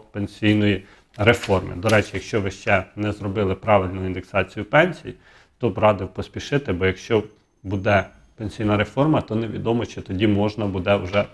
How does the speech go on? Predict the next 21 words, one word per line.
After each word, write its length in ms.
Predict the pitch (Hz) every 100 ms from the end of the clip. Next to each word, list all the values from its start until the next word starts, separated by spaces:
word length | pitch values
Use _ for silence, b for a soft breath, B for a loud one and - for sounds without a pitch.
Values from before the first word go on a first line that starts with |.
| _
прокрутити 800 | - 120 - 104 - 113 107 127 123 -
таку 340 | - - 107 101 -
процедуру. 560 | 107 - 98 98 95 - B B _
Тому 280 | 101 98 92 - _ _ _
звертайтеся, 960 | 98 87 101 98 120 139 151 143 151 147 - -
вам 260 | 107 101 -
допоможуть. 640 | 101 104 120 131 175 175 - b b b b b b b - - _
Пенсіонери 560 | 123 113 139 127 127 117
дев'ятнадцятого, 640 | 113 113 123 120 - 101
двадцятого, 480 | 107 - 117 - 95
двадцять 220 | 107 -
першого, 340 | 110 101 104
двадцять 220 | 95 98 101
другого, 240 | 107 92
двадцять 300 | 104 101 -
третього, 480 | 104 101 - 95 90 _ -
ну 120 | 151
і 60 | 104
навіть 240 | 95 95
двадцять 260 | 101 98 -
четвертого 580 | - 107 98 101 95